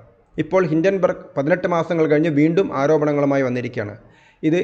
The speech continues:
ഇന്ത്യൻ സ്റ്റോക്ക് മാർക്കറ്റിനെ തകർക്കാനാണെന്നും അദ്ദേഹം പറയുന്നു.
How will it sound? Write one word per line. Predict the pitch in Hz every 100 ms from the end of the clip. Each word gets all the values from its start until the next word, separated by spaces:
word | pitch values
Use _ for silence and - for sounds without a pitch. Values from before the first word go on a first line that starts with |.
| -
ഇന്ത്യൻ | 156 180
സ്റ്റോക്ക് | 160 - 160 160
മാർക്കറ്റിനെ | 160 151 147 151
തകർക്കാനാണെന്നും | 151 135 147 165 156 139 156
അദ്ദേഹം | 139 131 131
പറയുന്നു. | 117 113 104